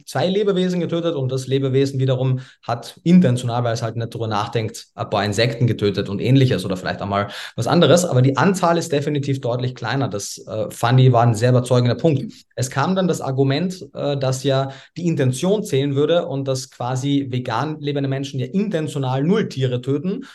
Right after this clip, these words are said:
und zwei intentional getötete Tiere mehr als null wären. Du hast aber den wichtigen Punkt gebracht, dass nur man es selber nicht macht, das ja ehrlicherweise nichts ändert. Und wenn man, wenn es ja allgemein bekannt ist, dass intentional sowohl zum Schutz der Ernte am Feld, als auch dann natürlich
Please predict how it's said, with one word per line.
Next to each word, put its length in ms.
und 580
zwei 220
intentional 500
getötete 480
Tiere 320
mehr 380
als 160
null 240
wären. 320
Du 120
hast 160
aber 140
den 260
wichtigen 320
Punkt 180
gebracht, 460
dass 420
nur 220
man 120
es 140
selber 300
nicht 180
macht, 320
das 120
ja 260
ehrlicherweise 580
nichts 200
ändert. 380
Und 300
wenn 120
man, 320
wenn 100
es 60
ja 120
allgemein 360
bekannt 340
ist, 160
dass 120
intentional 720
sowohl 460
zum 220
Schutz 280
der 180
Ernte 540
am 120
Feld, 580
als 240
auch 160
dann 240
natürlich 480